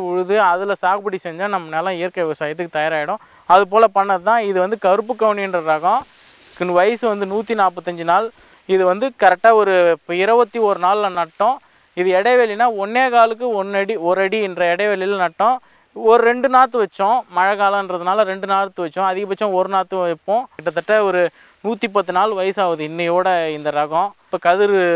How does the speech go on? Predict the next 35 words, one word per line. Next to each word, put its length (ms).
ஃபுல்லா 340
எல்லாம் 260
வெளியிட்டுருச்சு. 600
இந்த 80
மழையிலையும் 720
அந்த 200
அளவுக்கு 260
சாயல. 420
இதுவரையும் 480
எந்த 260
ரசாயன 540
உரமும் 520
ஒரு 100
per 120
drop 280
கெமிக்கலோ 480
இயற்கை 400
விவசாய 480
இடுபொருள் 420
கூட 140
இது 120
வரையும் 200
கொடுக்கல. 220
இதுல 200
ஒரே 440
முறை 240
ஜீவாமிர்தம் 680
மட்டும்தான் 460
இன்னி 200
வரையும் 240
கொடுத்துருக்கோம். 420
கடைசியா 480
கதிர் 360
வரத்துக்கு 440
முன்னாடி 440